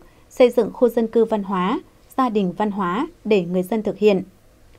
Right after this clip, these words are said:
Vận động các hộ gia đình chăn nuôi gia súc đảm bảo vệ sinh môi trường công cộng, không phóng uế bừa bãi ra môi trường xung quanh gây mất vệ sinh. Một trăm phần trăm các hộ gia đình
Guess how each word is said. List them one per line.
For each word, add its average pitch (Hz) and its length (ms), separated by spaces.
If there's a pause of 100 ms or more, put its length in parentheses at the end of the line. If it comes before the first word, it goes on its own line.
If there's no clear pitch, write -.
(380)
Vận 247 140
động 202 260
các 339 160
hộ 247 160
gia 269 200
đình 202 300
chăn 262 200
nuôi 254 120
gia 247 200
súc 359 300
đảm 196 220
bảo 175 280
vệ 208 140
sinh 233 340
môi 226 180
trường 185 200
công 208 160
cộng, 208 260 (360)
không 247 240
phóng 190 260
uế 185 300
bừa 202 160
bãi 208 300 (100)
ra 240 120
môi 220 220
trường 185 260
xung 226 240
quanh 220 300 (280)
gây 220 180
mất 285 180
vệ 196 120
sinh. 214 320 (720)
Một 247 160
trăm 302 160
phần 190 160
trăm 262 200
các - 140
hộ 208 140
gia 254 200
đình 196 300